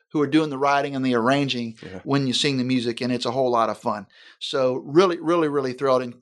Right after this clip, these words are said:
Speaker 1: and Christian, I can't tell you the joy it is for me to get to work with you every single day and to share the platform with you every Sunday where you lead the worship team, and then I get to come up and preach. It is a,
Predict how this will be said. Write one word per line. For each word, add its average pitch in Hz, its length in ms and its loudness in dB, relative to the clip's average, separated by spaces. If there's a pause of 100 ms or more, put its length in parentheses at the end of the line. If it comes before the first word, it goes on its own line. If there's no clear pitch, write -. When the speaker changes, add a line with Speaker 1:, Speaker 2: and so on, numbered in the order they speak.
Speaker 1:
and 135 140 -8
Christian, 147 260 -2
I 165 120 6
can't 151 280 -4
tell 143 280 2
you 185 180 -6 (380)
the 131 100 -2
joy 139 320 0
it 147 80 2
is 143 120 -2
for 127 200 0
me 151 460 -2 (200)
to 135 80 -8
get 131 180 -2
to 127 100 0
work 139 360 0
with 143 220 -4
you 117 340 -4
every 131 280 4
single 143 320 0
day 135 260 0 (300)
and 131 100 -4
to 113 80 -4
share 143 320 2
the 147 80 -2
platform 147 480 0
with 131 220 -6
you 151 160 4
every 135 220 4
Sunday 143 440 0
where 117 140 -6
you 139 180 -6
lead 151 220 -4
the 135 80 -6
worship 135 420 -4
team, 143 240 -8
and 117 100 -4
then 117 120 -4
I 135 220 2 (280)
get 139 140 -2
to 123 80 -4
come 139 200 -2
up 135 160 2
and 120 140 -4
preach. 135 340 -4
It 151 120 0
is 135 180 2
a, 120 220 -6